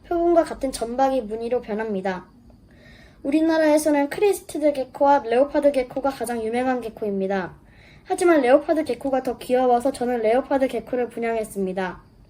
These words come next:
레오파드 개코는 야행성이기 때문에 밤에 활동하시는 것을 많이 보실 수 있습니다.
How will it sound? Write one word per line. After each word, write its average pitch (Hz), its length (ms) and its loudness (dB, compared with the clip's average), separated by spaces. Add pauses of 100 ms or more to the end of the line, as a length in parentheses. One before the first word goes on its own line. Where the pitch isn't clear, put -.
(1120)
레오파드 302 460 4
개코는 302 340 2
야행성이기 285 600 2
때문에 269 360 0
밤에 240 240 -4
활동하시는 311 680 0
것을 262 280 2
많이 233 240 -4
보실 247 240 -2
수 247 160 -10
있습니다. 202 680 -6